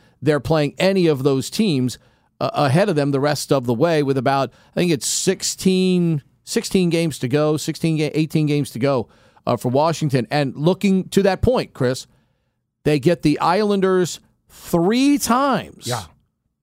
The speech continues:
Speaker 1: They get the Islanders three times, which is, uh,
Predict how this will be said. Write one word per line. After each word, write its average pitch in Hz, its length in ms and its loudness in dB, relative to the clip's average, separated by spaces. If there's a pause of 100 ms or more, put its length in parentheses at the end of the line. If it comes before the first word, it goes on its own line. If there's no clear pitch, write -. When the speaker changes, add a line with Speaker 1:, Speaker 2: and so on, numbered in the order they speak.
(140)
Speaker 1:
They 160 100 0
get 185 140 -2
the 208 100 2
Islanders 220 420 0
three 202 220 -2
times, 160 420 0
which 147 220 0
is, 143 220 -2 (380)
uh, 117 400 0